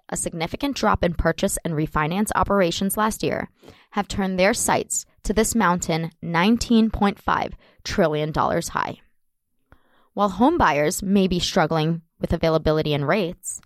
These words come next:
homeowners are sitting on a fortune in tappable equity that overshadows Japan's annual gross domestic product by almost four times, says Joe Melman,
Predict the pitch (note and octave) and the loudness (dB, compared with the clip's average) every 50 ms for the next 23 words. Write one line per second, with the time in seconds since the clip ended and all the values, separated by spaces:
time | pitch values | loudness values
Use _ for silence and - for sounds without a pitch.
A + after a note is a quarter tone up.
0 | _ - - - _ _ - - A#3 A3 G#3 - - - F#3 A#3+ C4 G3 E3+ - | _ -20 -20 -20 _ _ 0 2 4 4 4 2 2 2 4 4 4 2 2 -2
1 | F3 - - _ - F#3 F#3 - - - G3 G3+ G3+ F#3+ G3 F#3 - _ - F#3 | -4 -4 -8 _ -2 -2 -2 0 -2 0 0 2 2 2 0 0 -4 _ 2 2
2 | F#3 F#3 - - A#3+ A#3 A#3+ - - F3 F3 - - - - - - G#3+ - B3+ | 2 2 0 0 0 0 0 0 -2 -6 -6 -6 -8 -10 -8 0 0 2 2 2
3 | A3+ C4 C#4 C4+ - - G#3 - - E3+ D#3+ - - F3 F3 _ _ _ _ _ | 2 4 2 2 2 -2 -4 -2 -2 -4 -2 -4 -6 -8 -10 _ _ _ _ _
4 | _ - G3+ - - _ G#3 A#3 A#3+ C#4+ D4+ - - - A3 G3 F3+ D#3+ D#3 D#3+ | _ -2 -2 -2 2 _ 2 4 4 4 0 0 0 2 2 4 4 4 2 2
5 | F3 - - - - - - F3 E3+ D#3+ D3+ E3 - - _ _ F#3 F#3+ G3 G#3+ | 0 -2 -6 -8 -8 -6 -6 -4 -4 -4 -4 -4 -8 -10 _ _ 0 0 2 4
6 | A3 A#3+ C4 C#4 C4 A3 - F#3+ F#3 F#3+ G3 - - - F3+ F3 F3+ F3+ F3+ - | 4 4 4 2 2 2 2 2 2 2 2 -2 -2 -4 -2 -2 -2 -4 -4 -2
7 | - F#3 - - - - G#3 F3+ - - - - - - _ - - _ - - | -2 -4 -4 -4 0 2 2 2 2 0 -4 -6 -8 -16 _ -20 -20 _ -20 -20
8 | _ _ _ _ - - - _ A3+ G#3+ - - - G3+ G#3 G#3+ G#3 A3+ - - | _ _ _ _ -20 -20 -4 _ 0 0 2 2 2 4 4 4 2 2 0 -4
9 | - - - - F#3+ F#3+ F3+ - - - F3 D3+ - - - - - - - - | -10 -8 -2 2 2 2 2 0 -4 -4 -4 -4 -4 -6 -10 -10 -8 -10 -10 -10
10 | _ _ _ _ _ - - A3 G3+ F#3 E3 - - E3 D#3 D#3 B2+ F#2+ - B2+ | _ _ _ _ _ -2 2 2 2 2 2 2 4 4 4 4 4 2 2 2
11 | D3 D3 E3 G3 G#3+ G3+ | 0 0 2 0 0 0